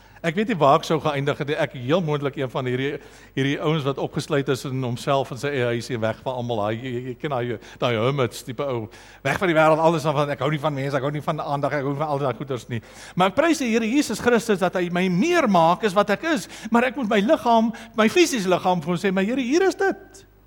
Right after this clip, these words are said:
Laat hierdie voete gaan waar ek nie altyd gelukkig is om te gaan nie. Laat hierdie mond, laat hierdie hande,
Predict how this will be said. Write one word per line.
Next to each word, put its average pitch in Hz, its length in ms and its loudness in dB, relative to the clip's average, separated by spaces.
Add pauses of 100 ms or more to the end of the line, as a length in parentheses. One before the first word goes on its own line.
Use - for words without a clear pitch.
(1000)
Laat 240 140 0
hierdie 320 180 2
voete 330 260 2
gaan 262 240 0
waar 185 160 4
ek 190 100 -6
nie 359 60 -2
altyd 208 280 2
gelukkig 165 440 -2
is 160 140 0
om 131 100 -6
te 139 120 -2
gaan 185 240 -4
nie. 95 200 -10 (1300)
Laat 220 140 0
hierdie 254 180 0
mond, 226 280 4
laat 190 140 0
hierdie 202 200 2
hande, 196 420 2